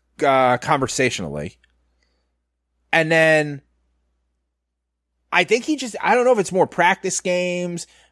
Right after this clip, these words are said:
Maybe he needed more in spring training. Maybe he needs just, like, a twenty game tryout.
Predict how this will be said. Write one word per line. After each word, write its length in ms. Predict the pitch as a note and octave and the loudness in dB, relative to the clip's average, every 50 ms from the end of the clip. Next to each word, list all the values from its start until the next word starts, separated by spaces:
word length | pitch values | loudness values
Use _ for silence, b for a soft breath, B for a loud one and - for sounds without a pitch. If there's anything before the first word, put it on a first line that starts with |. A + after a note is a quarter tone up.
| b | b
Maybe 300 | b B2+ D3 E3 F3+ F#3+ | b 2 2 4 4 4
he 120 | F3+ F#3+ F#3+ | 4 4 4
needed 220 | F#3+ F#3 F3+ E3 | 4 4 4 4
more 220 | D#3 D#3+ E3 E3+ | 2 2 2 2
in 80 | E3 D3 | 2 2
spring 400 | - - - - D3 D3 D3 C#3 | 0 -4 -2 2 2 2 2 0
training. 600 | - - D#3 D3 C#3+ C#3+ C#3+ C#3+ C#3 C#3+ C#3+ C#3 b b b b b b | -2 -2 0 2 2 2 2 2 0 0 -2 -6 b b b b b b
Maybe 760 | A2 A#2+ C3+ C#3+ D3 D#3+ E3 E3+ F3 E3+ F3 E3+ E3 D#3+ _ _ _ _ _ _ _ _ _ _ _ _ _ - | -6 -4 -2 0 0 0 0 0 0 2 2 0 0 -2 _ _ _ _ _ _ _ _ _ _ _ _ _ -18
he 240 | - - - F#3 E3+ | -10 -6 -4 -2 -2
needs 360 | D#3 D#3 D#3+ F3+ G3 E3 - | 0 0 2 2 2 2 0
just, 180 | F#3 E3+ - - | -2 0 0 0
like, 140 | D3 B2 | 0 0
a 80 | C3 A2 | 0 -4
twenty 480 | - - - - C3+ C#3 C#3+ C#3+ C#3+ B2+ | -4 -6 -8 -4 -2 -2 -2 -2 -6 -6
game 540 | A#2 B2+ C3+ C3 B2+ A#2+ A#2 G#2+ G#2 G2 - _ _ _ _ _ _ _ _ _ _ _ _ _ _ _ _ _ _ _ _ _ - | -6 -4 -2 -2 -2 -2 -4 -6 -8 -10 -14 _ _ _ _ _ _ _ _ _ _ _ _ _ _ _ _ _ _ _ _ _ -10
tryout. 720 | - - E3+ D#3+ F#3 G3+ F3+ B2 G2 F2+ F2 D2+ C2+ - | -2 0 2 4 4 4 2 2 0 -4 -6 -10 -14 -18